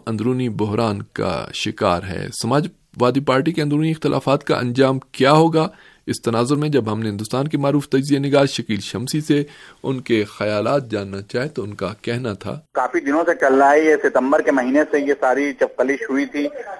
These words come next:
Speaker 2: اور جو وہاں کے اوپر چپکلش چل رہی ہے، جو ملائم سنگھ اور دو بیٹے میں، پہلے تو یہ نہیں لگتا تھا کہ باپ بیٹے کی لڑائی ہے، پہلے لگتا تھا کہ جیسے یہ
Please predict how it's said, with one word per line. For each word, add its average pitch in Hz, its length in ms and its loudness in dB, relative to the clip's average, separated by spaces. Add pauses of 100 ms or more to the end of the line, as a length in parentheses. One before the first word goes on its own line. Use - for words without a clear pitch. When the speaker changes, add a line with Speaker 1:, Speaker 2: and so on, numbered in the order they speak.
(160)
Speaker 2:
اور 131 200 4
جو 139 180 4
وہاں 143 340 4
کے 143 140 0
اوپر 139 220 2
چپکلش 143 520 0
چل 151 180 2
رہی 139 200 2
ہے، 143 240 6
جو 135 260 4 (180)
ملائم 127 520 2
سنگھ 143 200 0
اور 131 380 2
دو 123 240 -2
بیٹے 120 380 0
میں، 147 100 4
پہلے 139 260 2
تو 160 140 2
یہ 156 160 4
نہیں 151 160 2
لگتا 151 240 2
تھا 151 140 4
کہ 151 140 -2
باپ 131 260 2
بیٹے 135 240 0
کی 139 140 -4
لڑائی 135 420 4
ہے، 151 140 0 (280)
پہلے 139 240 4
لگتا 147 280 2
تھا 165 160 4
کہ 165 160 0
جیسے 151 300 2
یہ 156 240 6